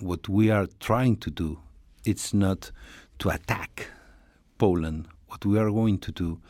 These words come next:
is to bring Poland, to bring the Pol-, to try to bring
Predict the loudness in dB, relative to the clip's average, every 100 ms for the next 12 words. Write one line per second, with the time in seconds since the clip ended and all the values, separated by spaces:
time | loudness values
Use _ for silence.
0 | -20 -20 -14 -2 -2 -2 -8 0 0 4
1 | 6 6 6 2 2 2 2 -4 -10 -14
2 | -18 -10 -4 4 4 4 2 2 4 4
3 | 2 -2 2 4 2 -2 2 4 4 2